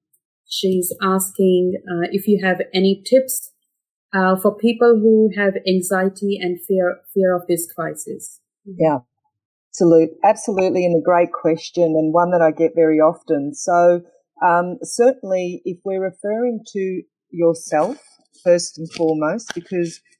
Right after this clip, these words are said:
Speaker 2: in order for you to be able to serve and support others, you need to be okay with where you're at in your mindset to begin with. And so anxiety is one of those things that can easily be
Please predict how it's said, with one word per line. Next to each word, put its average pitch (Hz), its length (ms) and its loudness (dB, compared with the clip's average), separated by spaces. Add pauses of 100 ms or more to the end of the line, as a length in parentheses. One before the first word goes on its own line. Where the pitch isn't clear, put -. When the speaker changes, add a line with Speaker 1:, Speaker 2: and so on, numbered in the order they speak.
(120)
Speaker 2:
in 180 120 -4
order 220 180 2
for 240 140 -8
you 190 280 -8
to 170 100 -12
be 175 140 -2
able 170 200 0
to 165 120 -16
serve 170 320 0
and 165 140 -4
support 165 480 -2
others, 160 520 -4 (300)
you 196 260 -2
need 180 220 -6
to 175 80 -8
be 165 280 0
okay 160 760 0
with 165 200 -2
where 170 160 2
you're 165 360 0
at 147 220 0 (100)
in 156 160 -6
your 160 180 4
mindset 151 600 -2
to - 100 -18
begin 151 360 -4
with. 131 140 -6 (560)
And 175 200 -2
so 175 480 4
anxiety 190 720 -2
is 170 120 -8
one 175 140 -4
of 170 80 0
those 160 340 -2
things 170 340 -6
that 160 160 -4
can 165 200 -6
easily 190 540 -4
be 160 360 0